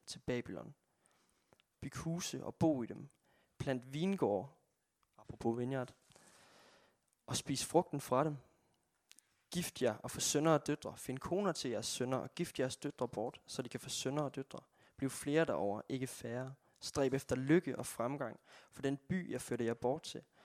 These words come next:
Og bed til Herren for den. Går det den godt, går det også jer godt." Wow. Mere præcis tror jeg ikke, det kan siges.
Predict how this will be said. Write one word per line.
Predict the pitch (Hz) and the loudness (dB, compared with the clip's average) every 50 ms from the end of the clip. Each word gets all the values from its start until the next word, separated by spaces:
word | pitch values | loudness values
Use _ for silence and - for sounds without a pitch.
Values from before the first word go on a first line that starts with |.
| - - - - - - - | -20 -20 -20 -20 -20 -16 -8
Og | - 135 - - - | -8 -8 -8 2 8
bed | - 185 175 139 117 | 10 10 10 10 6
til | - - 135 123 | 4 0 -2 0
Herren | 127 131 127 135 135 139 | 0 2 2 2 2 2
for | - - - 139 143 | -2 2 4 4 4
den. | 143 113 120 - _ _ _ _ _ | 4 -2 -10 -14 _ _ _ _ _
Går | - 147 147 131 | 8 8 8 8
det | 123 - - | 8 4 2
den | 160 160 139 | 2 2 2
godt, | - 120 117 120 - - _ _ | 0 -2 -2 -2 -4 -12 _ _
går | - 131 117 | 2 2 4
det | 110 98 | 4 2
også | 101 110 - 123 | -2 -2 -4 -6
jer | 120 127 120 120 - | -4 -4 -4 -4 -4
godt." | - - - - - - _ _ _ _ _ _ _ _ _ _ _ _ _ _ _ _ _ _ _ _ _ _ _ _ _ _ _ _ _ _ _ - | -6 -10 -10 -10 -14 -18 _ _ _ _ _ _ _ _ _ _ _ _ _ _ _ _ _ _ _ _ _ _ _ _ _ _ _ _ _ _ _ -4
Wow. | 104 104 95 - - _ _ _ _ _ _ _ _ _ _ _ _ _ _ _ _ _ | -2 -2 -2 -4 -10 _ _ _ _ _ _ _ _ _ _ _ _ _ _ _ _ _
Mere | 120 127 135 | -4 -2 -2
præcis | 135 131 - - 151 131 - | -2 -2 -2 -2 -2 -2 -2
tror | - - 123 | 0 0 0
jeg | 120 | 0
ikke, | 131 - | 0 -2
det | 127 117 | -4 -4
kan | 120 113 | -4 -4
siges. | - - 139 143 151 - - - - | -4 -4 -6 -6 -6 -6 -8 -10 -12